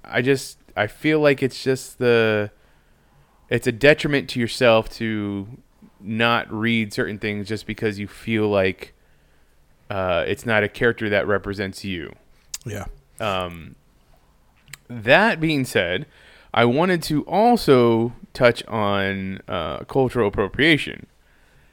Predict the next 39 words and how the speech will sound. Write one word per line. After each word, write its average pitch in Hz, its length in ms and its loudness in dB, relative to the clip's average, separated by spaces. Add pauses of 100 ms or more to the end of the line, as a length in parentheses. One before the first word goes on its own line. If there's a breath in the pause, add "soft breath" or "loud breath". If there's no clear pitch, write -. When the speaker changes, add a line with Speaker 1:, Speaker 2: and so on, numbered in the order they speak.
(160)
Speaker 1:
which 113 260 0
it's 117 260 -2
kind 151 240 6
of 143 80 2
the 139 80 0
same 135 280 2
and 117 80 0
not 110 200 2
the - 60 -16
same. 98 240 -2
And 101 120 -4
the 117 40 0
reason 156 260 2
I 127 60 2
bring 123 240 -2
this 147 160 0
up 113 220 4
is 107 100 -8
because, 104 600 0
uh, 60 600 -2
since 208 280 -2
we 151 140 4
last 104 260 4
recorded, 95 440 -2 (920 soft breath)
uh, 95 280 2
Marvel 156 360 6
named 123 280 2
a 117 60 2
new 107 420 -2 (120)
E 110 160 0
I 92 80 0
C. 50 360 -12 (260)
Um, 78 220 -8
Speaker 2:
Oh, 131 120 6
yeah. 123 260 4 (360)
Speaker 1:
uh, 92 180 -4
C 139 180 -2
B 135 100 0
Sobolski. 110 580 -4